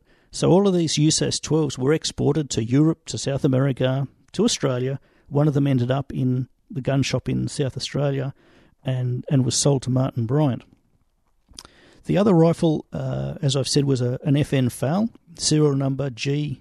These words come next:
three four three four, and it's a complete mystery. Uh, nobody knows where it came from. It wasn't, um, w-, one of the types used by the Australian Defence Force. Um, and in the interview, Martin Bryant says seven times,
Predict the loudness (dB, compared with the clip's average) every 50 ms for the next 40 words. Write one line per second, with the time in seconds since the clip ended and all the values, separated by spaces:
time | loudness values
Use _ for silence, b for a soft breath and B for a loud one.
0 | _ _ -6 -4 -2 -2 -2 -2 -2 -2 -2 -2 -4 -6 -6 -8 -4 -4 -2 0
1 | 0 -2 -4 -6 _ -2 -2 -2 -2 -4 -8 -10 -6 -4 -4 -4 -4 -2 -2 -2
2 | -2 -2 -2 -2 -2 -4 -4 -6 -6 -6 -8 -12 _ _ _ _ _ _ _ _
3 | _ _ _ _ _ _ -14 -14 -10 -6 -4 -4 -2 -2 -2 2 4 4 4 4
4 | 4 2 2 2 2 2 2 2 0 0 0 -2 -2 -4 -2 -2 0 0 0 0
5 | 0 0 -2 -2 b b b b b b b b b b b b _ -2 -2 -2
6 | -2 0 2 4 4 4 4 2 2 -2 -6 -8 -8 -8 _ -8 -6 -6 -6 -4
7 | -4 -6 -6 -6 -4 -2 0 0 0 -2 -4 -2 0 0 0 2 0 -2 -2 0
8 | 0 0 0 0 -2 -2 -2 -4 -6 -8 -8 -6 -4 -4 -2 -2 -2 -4 -4 -4
9 | -2 -2 -2 -2 -2 0 0 2 2 0 -2 -6 b b b b b b b b
10 | b b b -4 -2 -2 0 0 0 -2 -2 -2 -2 -4 -6 -8 _ _ _ -18
11 | -18 _ _ _ -6 -6 -4 -4 -4 -6 -6 -8 -12 -4 0 2 4 4 4 2
12 | 0 0 0 0 -2 -2 0 2 2 4 4 2 2 2 0 0 0 0 -2 -2
13 | -2 -4 -2 0 0 0 0 -2 -4 -6 -6 -4 0 0 2 2 2 0 0 0
14 | -2 -2 -2 -4 -6 -6 -10 -12